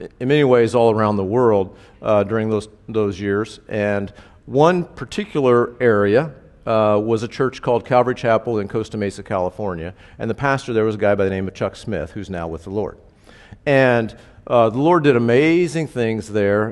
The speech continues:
and there's been lots of things written about it, movies made about it. There's actually a movie coming out, uh, this year, uh, through the eyes of Greg Laurie,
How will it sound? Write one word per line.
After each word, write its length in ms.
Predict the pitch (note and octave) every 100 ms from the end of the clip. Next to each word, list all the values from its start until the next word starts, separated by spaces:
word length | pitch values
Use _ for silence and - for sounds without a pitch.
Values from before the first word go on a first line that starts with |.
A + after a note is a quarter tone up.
| -
and 1080 | G#2+ G2+ G2+ G2+ G#2 - - - - G2 -
there's 360 | - A2+ A2+ F#2+
been 220 | A2 A#2
lots 480 | A2 A#2 B2 C3 -
of 100 | B2+
things 300 | C3 B2 G#2+
written 220 | B2 A#2
about 360 | A2+ A2+ A2+ A2+
it, 180 | A2+ F#2+
movies 480 | G2+ C3 C3 A#2
made 220 | A2+ A2+ A2+
about 300 | A2 A2 A2+
it. 60 |
There's 140 | A2+ B2
actually 300 | C3 - A2
a 40 |
movie 260 | A#2 A2+ A#2
coming 280 | A#2+ G#2+
out, 340 | G#2 G#2 G2+ - _ - _ -
uh, 300 | G#2 G2+ F#2+
this 320 | F#2+ G#2+ -
year, 420 | A#2+ C3 C#3+ C#3+ - - -
uh, 720 | - G2+ G2 F#2+ F#2 F#2+ F#2 F2+ - - - - - - - -
through 220 | D3+ C3+
the 140 | A#2
eyes 360 | A2+ A2 A2+ G#2+
of 420 | G#2+ F#2 - B2+
Greg 280 | A#2+ A#2+ A2+
Laurie, 540 | A#2 B2 B2+ B2+ C3